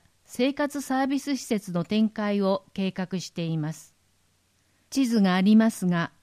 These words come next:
説明は省略します。主要用途、住宅、商業、駐車場、子育て支援施設等。構造、規模、鉄骨造り及び鉄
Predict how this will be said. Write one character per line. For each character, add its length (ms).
説 320
明 240
は 200
省 300
略 240
し 180
ま 180
す。 300
主 300
要 280
用 240
途、 340
住 260
宅、 580
商 340
業、 420
駐 240
車 200
場、 340
子 80
育 340
て 140
支 220
援 200
施 80
設 320
等。 360
構 240
造、 400
規 160
模、 260
鉄 180
骨 160
造 440
り 260
及 260
び 240
鉄 180